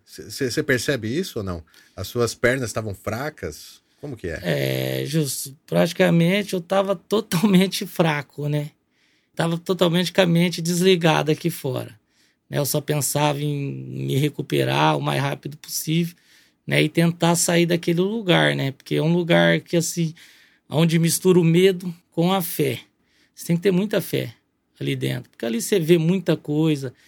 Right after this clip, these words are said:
Speaker 2: você escuta muita coisa, entendeu? Então isso acaba, queira ou não, mexendo com, com o seu emocional, né? Com o seu psicológico.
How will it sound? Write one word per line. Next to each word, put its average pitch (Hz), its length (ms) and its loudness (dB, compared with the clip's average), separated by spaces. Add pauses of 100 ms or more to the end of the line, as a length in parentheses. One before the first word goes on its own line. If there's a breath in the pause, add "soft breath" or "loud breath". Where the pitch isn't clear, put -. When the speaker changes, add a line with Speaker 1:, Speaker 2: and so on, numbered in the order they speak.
(220 soft breath)
Speaker 2:
você - 180 0
escuta 185 680 0 (260)
muita 170 420 2
coisa, 160 560 0 (400 soft breath)
entendeu? 165 280 0
Então 196 300 2
isso 214 240 0
acaba, 196 680 0 (400)
queira 170 300 4
ou 156 60 0
não, 156 240 0
mexendo 160 580 0
com, 135 260 -8
com - 760 -20
o - 20 -6
seu 170 140 2
emocional, 151 960 2
né? 147 160 -10
Com - 200 -20
o - 40 -14
seu 156 140 -4
psicológico. 143 840 -2